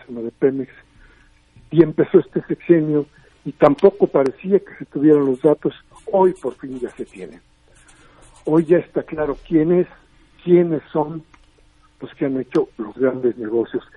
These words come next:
Empieza, ¿eh? Empieza porque esto de la complicidad entre Pemex y Altos Hornos de México, simple y sencillamente no es más que el principio de todo lo que va a suceder y de todo lo que tenemos que ver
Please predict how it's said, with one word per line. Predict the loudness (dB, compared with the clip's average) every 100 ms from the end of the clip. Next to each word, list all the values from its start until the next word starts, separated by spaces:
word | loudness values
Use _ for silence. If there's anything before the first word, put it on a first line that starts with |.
| -20 -20 -4
Empieza, | -2 -2 0 4 4 4 0 -2
¿eh? | -4 -8 _ _ _ _ _ _ _ _ _
Empieza | -4 0 0 4 2
porque | 2 -4 0 0
esto | 0 _ -2 -2 -6 _ _ _ _ _ -4
de | 0
la | 0
complicidad | 0 -8 -8 -2 2 4
entre | 2 0 -2
Pemex | 0 4 4 4 -6 _
y | -6
Altos | -6 -6 -6
Hornos | -4 -4 -4
de | -6
México, | -8 -10 -14 -10 -10 -10 _ _ _ _ _ _ _ _
simple | 0 0 0
y |
sencillamente | 0 -2 2 2 2 0 -2 -2
no | 2 2
es | 2
más | 0 -6 -2
que | 0 0
el | 0
principio | -4 -4 -6 -8 -8 0 0 -2 _ -20 -20 -20 0
de | 2
todo | 4 4 6 6
lo | 2
que | -2 -4
va | -4
a | -6
suceder | -12 -8 -4 -4
y | -4
de |
todo | 0 4 4
lo | 4
que | -2
tenemos | -8 -6 -8 -10
que | -10
ver | -6 -6 -8